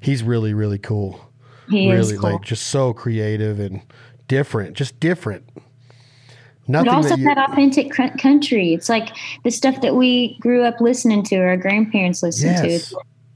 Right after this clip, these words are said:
Speaker 2: You
Speaker 1: Why can't
Speaker 2: kinda
Speaker 1: that, why, he should be on the radio every day.
Speaker 2: We talked about this. It's like that, just actually feeling, like, with Stapleton and Sturgill and, and people staying true to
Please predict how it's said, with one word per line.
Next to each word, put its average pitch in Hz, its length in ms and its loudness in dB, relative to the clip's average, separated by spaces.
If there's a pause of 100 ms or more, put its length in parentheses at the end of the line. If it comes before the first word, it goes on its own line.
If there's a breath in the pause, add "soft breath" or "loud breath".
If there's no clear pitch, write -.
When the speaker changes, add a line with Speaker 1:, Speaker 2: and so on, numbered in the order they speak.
(120)
Speaker 2:
You 107 100 2
Speaker 1:
Why 160 120 2
can't 226 300 2
Speaker 2:
kinda 208 60 0
Speaker 1:
that, 156 180 -2
why, 160 300 0
he 185 140 0
should 175 200 -6
be 202 120 0
on 208 100 0
the 180 80 -4
radio 180 320 0
every 165 280 0
day. 156 400 -2 (760 soft breath)
Speaker 2:
We 330 180 6
talked 254 320 0
about 180 260 -4
this. 220 280 0
It's 240 180 -2
like 220 220 -2
that, 226 220 0 (380 loud breath)
just - 280 -6 (120)
actually 226 500 0
feeling, 220 460 0
like, 208 160 -2
with 214 140 0 (180)
Stapleton 208 680 0
and 175 140 0
Sturgill 190 720 0
and, 175 160 -2
and 180 340 0
people 220 280 -2
staying 196 360 -2
true 208 300 0
to 190 380 -2